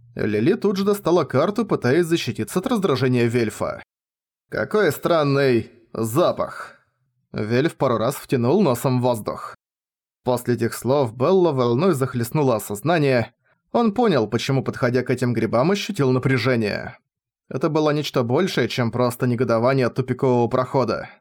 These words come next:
В его голове всплыли строгие уроки полуэльфийки, которая была для него как старшая сестра. "Когда поймешь, что ты в опасности, будет уже поздно".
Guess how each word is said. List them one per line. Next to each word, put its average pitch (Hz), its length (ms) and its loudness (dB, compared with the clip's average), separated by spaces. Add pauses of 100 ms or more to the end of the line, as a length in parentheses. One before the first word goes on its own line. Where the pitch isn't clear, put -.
(480)
В 104 160 -2
его 143 260 2
голове 175 400 2
всплыли 156 460 0
строгие 151 480 0
уроки 139 300 2
полуэльфийки, 127 960 2 (180)
которая 160 400 0
была 131 240 2
для 123 160 -2
него 120 240 2
как 131 140 -6
старшая 131 420 -2
сестра. - 580 -2 (760)
"Когда 143 280 0
поймешь, 135 380 2
что 135 140 -4
ты 147 100 0
в 127 60 4
опасности, 147 640 0
будет 131 320 0
уже 147 200 0
поздно". 117 800 -2